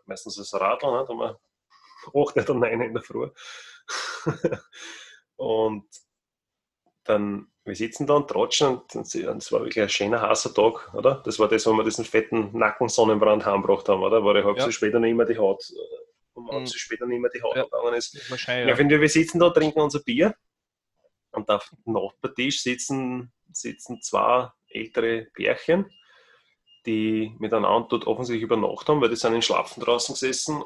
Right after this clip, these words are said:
Speaker 1: und dann, dann sagt die eine Frau, die eine Frau sagt zu ihrem Mann, sagt sie, "Na sicher ist er das, schau dir an." Und der sagt, "Nein, das ist er nicht."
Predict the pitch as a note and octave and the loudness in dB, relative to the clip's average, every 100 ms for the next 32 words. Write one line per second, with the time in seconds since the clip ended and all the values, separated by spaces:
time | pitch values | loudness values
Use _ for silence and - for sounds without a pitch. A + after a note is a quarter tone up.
0 | - A2+ A2 A2 G#2+ G#2+ G#2+ - - _ | -8 -6 -4 -6 -8 -10 -10 -14 -20 _
1 | G#2+ G#2 A2 - A2+ E2+ - B2 - A2 | -10 -6 -6 -6 -8 -6 -4 -4 0 4
2 | A#2 A#2+ - - F2+ D#2+ G#2+ A#2 - G2+ | 4 2 -4 -10 -10 -8 -8 -4 -2 -2
3 | A2+ A2+ - A#2+ A2+ F2+ F#2+ A2+ A#2+ - | -2 -6 -4 -4 -4 -4 -4 -6 -10 -10
4 | A2 G#2 - - G#2+ C#3 D#3+ E3 D#3 C#3+ | -14 -14 -16 -18 -8 0 0 2 0 0
5 | C#3+ G#2+ G#2+ - C3 C#3+ B2+ C3+ D#3+ - | -4 -6 -6 -4 0 4 6 6 4 0
6 | _ _ _ _ _ - F#2+ - - - | _ _ _ _ _ -18 -14 -12 -12 -10
7 | F2+ G#2 A2 G#2+ B2 A2 E2+ A2 A2+ | -6 -6 -4 -4 -2 -4 -2 -2 -2